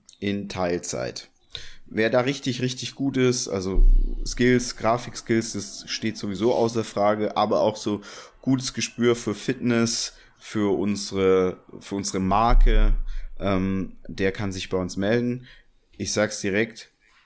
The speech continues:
wie ich's ja gerade vor fünf Minuten schon gesagt hab, das ist bei uns kein Spaziergang. Also ihr müsst schon wirklich Bock haben.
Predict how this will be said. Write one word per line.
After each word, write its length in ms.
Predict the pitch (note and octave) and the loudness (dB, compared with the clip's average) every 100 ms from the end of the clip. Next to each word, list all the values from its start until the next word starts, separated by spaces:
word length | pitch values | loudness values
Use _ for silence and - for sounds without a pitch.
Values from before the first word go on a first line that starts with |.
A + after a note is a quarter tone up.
| _ _ | _ _
wie 80 | G2 | -10
ich's 160 | G#2 - | -6 0
ja 180 | G#2 F#2 | 2 0
gerade 460 | - F#2+ A2 G2+ | 0 0 2 0
vor 220 | G2+ G#2 G2 | -2 -4 -4
fünf 240 | A2 G2+ | -6 -4
Minuten 320 | G2 G2+ - | -4 -4 -6
schon 200 | - G#2 | -6 -6
gesagt 340 | G2+ G2+ G2+ A2 | -4 -6 -4 -6
hab, 180 | F#2+ - - - - _ _ _ - | -8 -10 -20 -20 -20 _ _ _ -12
das 100 | - | -8
ist 80 | - | -2
bei 80 | G#2 | -2
uns 180 | G#2 | -2
kein 180 | - G2+ | -4 -4
Spaziergang. 800 | - G2 - - F#2+ E2+ D2 E2 - - | -4 -6 -6 -4 -2 -2 -6 -10 -18 -14
Also 420 | F#2 F2+ F#2+ F#2+ | -12 -8 -6 -6
ihr 100 | G#2 | -4
müsst 160 | G#2 G#2 | -2 -2
schon 220 | A2 G2 | -2 -2
wirklich 320 | F#2+ F#2+ - | -4 -6 -10
Bock 220 | - - - | -10 -8 -8
haben. 220 | D2 | -8